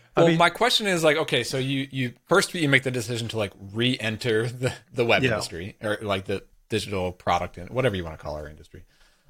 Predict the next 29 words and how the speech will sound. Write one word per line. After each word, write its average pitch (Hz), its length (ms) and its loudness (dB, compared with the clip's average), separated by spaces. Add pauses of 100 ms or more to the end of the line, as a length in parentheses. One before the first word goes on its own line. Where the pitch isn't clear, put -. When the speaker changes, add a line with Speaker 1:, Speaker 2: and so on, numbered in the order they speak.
Speaker 2:
Um, 104 420 0 (280)
Speaker 1:
<laughs> - 300 -10
Speaker 2:
did 131 220 0
you 160 220 -2
know 131 580 2
that 127 260 0
you 117 240 -2
eventually 117 420 -2
wanted 107 220 -2
to 104 60 -4
make 104 360 -2
your 110 140 0
way 101 220 0
back 95 480 -2
to, 95 580 -8 (380)
let's 98 180 -10
say, 101 140 -6
a 92 120 -6
software 110 520 -2
product, 123 600 0
or 107 100 -6
did 98 180 -8
you 104 100 -4
think, 104 300 -8
like, 95 160 -6
maybe 98 220 -4
you 98 80 -4
just 98 160 -10
wanna 95 240 -4